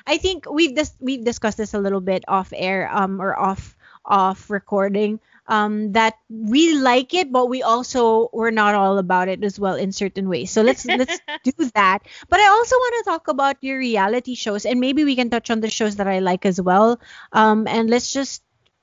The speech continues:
Speaker 1: uh, I don't know, let's just see w-, why is it so interesting for you, and why are my shows so interesting for me? Let's figure that out.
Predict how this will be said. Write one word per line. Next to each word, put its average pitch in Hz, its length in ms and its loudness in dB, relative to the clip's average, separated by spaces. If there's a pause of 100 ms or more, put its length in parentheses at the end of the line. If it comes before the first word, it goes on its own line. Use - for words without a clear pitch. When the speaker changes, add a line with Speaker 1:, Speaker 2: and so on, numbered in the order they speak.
(360)
Speaker 1:
uh, 220 40 0
I 233 300 4
don't 453 240 -4
know, 240 60 0
let's 233 180 -2
just 302 200 -4
see 294 240 4
w-, 214 600 -2 (160)
why 233 300 4
is 294 180 4
it 302 240 -4
so 269 540 0
interesting 254 600 -2
for 240 180 -4
you, 254 340 2
and 220 200 -2
why 214 260 2
are 269 100 -2
my 226 340 0
shows 208 340 -4
so 202 140 -4
interesting 196 500 -8
for 196 120 -4
me? 233 120 0
Let's 180 180 0
figure 220 300 -2
that 175 200 -4
out. 214 240 0